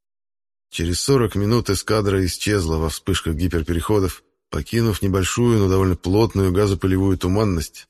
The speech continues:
выбранную координатором вторжения для сборки своих самых сильных кораблей. Однако с уходом части кораблей туманность не опустела.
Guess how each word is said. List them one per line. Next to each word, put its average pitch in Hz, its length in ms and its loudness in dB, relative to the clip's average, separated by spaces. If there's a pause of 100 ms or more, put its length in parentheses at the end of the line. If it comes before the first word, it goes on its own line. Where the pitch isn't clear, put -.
(140)
выбранную 90 520 -2
координатором 87 640 0
вторжения 95 580 -2
для 85 200 -2
сборки 90 420 -2
своих 87 320 -2
самых 85 320 -2
сильных 82 320 -2
кораблей. 78 480 -2 (1120)
Однако 87 420 -2
с - 140 -2
уходом 107 420 0
части 107 320 0
кораблей 95 460 2
туманность 95 580 -2
не 92 80 0
опустела. 85 600 -2